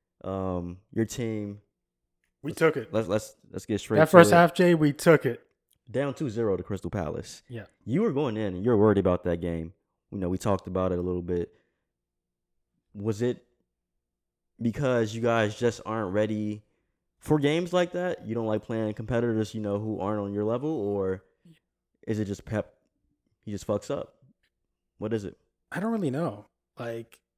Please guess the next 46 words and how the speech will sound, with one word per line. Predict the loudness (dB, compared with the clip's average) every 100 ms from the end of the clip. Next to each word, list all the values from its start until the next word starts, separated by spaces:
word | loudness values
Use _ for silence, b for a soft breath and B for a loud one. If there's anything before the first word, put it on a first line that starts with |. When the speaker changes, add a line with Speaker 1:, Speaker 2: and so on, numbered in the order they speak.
| _ _ _ -12
Speaker 2:
it's | -6
a |
g-, | -6 0
great | 0 0
question. | -2 -2 -6 -18 -20 _ _ _ _ _ _ _
I | -6
know | -2 -2
they |
gave | -2 -2
us | -4
problems | -8 -8 -8 -10 -8
last, | -4 -4 -6 -12 -20 _ _
last | -12 -12 -10
season, | -10 -8 -8 -6 -8 -10
and, | -14 -14 -14 -14
um, | -16 -16 -18 -20 -20 _ _ _ _ _
yeah, | -12 -12 -12
just, | -14 -10
again, | -10 -6 -4 -4 -6 _ _ -18
terrible | -4 -2 -2 -4
start. | -8 -6 -4 -4 -6
John | -8 -6 -6
Stones | -4 -2 -2 -4
looks | -8 -8
lost. | -4 -2 -2 -6 -12 -14
Speaker 1:
Mm-hmm. | -10 -10 -10 _ _ _ -6
Speaker 2:
Even | -2 0
the | 2
assist | 0 -2 -4 -2 -2 -4
that | -8 -8
he | -8
got | -6 -6 -6
was | -6
not | -4 -6
really | -4 -8
an | -8
assist. | -10 -10 -12 -10
He |
shot | -10 -2 0 0
it, | -2
miskicked | -8 -8 -6 -8 -8
it. | -12
I | -8
mean, | -6
he's | -6 -6
just, | -10 -10